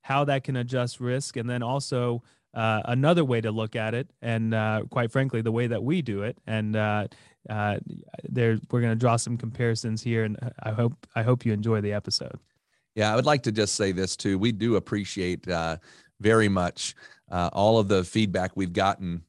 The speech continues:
Speaker 2: o-, over this, uh, past almost two years of doing the podcast. And we find that a lot of people say, "We really do appreciate how you do what you do." But we wanna let you know, we'd love to hear your feedback. So,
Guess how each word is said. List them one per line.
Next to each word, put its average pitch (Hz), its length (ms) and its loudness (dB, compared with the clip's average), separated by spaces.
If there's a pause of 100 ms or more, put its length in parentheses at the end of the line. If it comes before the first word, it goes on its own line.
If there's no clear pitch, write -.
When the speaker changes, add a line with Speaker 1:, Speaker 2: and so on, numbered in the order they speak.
(200)
Speaker 2:
o-, 90 340 -2
over 95 220 -2
this, - 360 -6
uh, 85 160 -6
past 92 400 -4
almost 92 320 -4
two - 140 -2
years 90 540 0
of 82 220 -8
doing 92 240 0
the 85 60 -4
podcast. 90 680 -2
And 87 100 -2
we 85 80 -2
find 98 340 -2
that 87 120 2
a - 20 -2
lot 92 180 2
of 95 60 -4
people 95 200 -6
say, 92 200 -2
"We 90 140 -2
really 98 240 0
do 98 240 -2
appreciate 101 720 -4 (420)
how 107 140 2
you 101 140 4
do 95 140 2
what 90 160 0
you 85 60 -4
do." 80 240 -4
But 85 160 -4
we 123 100 2
wanna 131 200 0
let 113 160 2
you 110 100 -4
know, 107 140 -2
we'd 101 160 0
love 104 220 0
to 98 60 -6
hear 101 140 -2
your 90 200 -2
feedback. 82 600 -4
So, 87 320 0